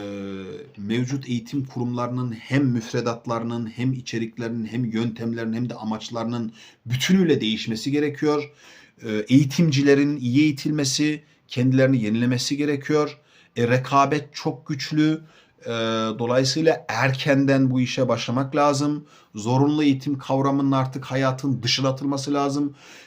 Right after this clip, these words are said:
Yani bugünkü mevcut eğitim sistemi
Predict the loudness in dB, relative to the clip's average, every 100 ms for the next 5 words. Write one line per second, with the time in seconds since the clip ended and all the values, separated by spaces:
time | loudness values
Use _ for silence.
0 | _ 0 2 2 2 0 0 -2 0 0
1 | 2 4 4 4 -2 -4 -6 -2 0 0
2 | -2 -2 0 0 -2 0 0 0 0 2
3 | 2 0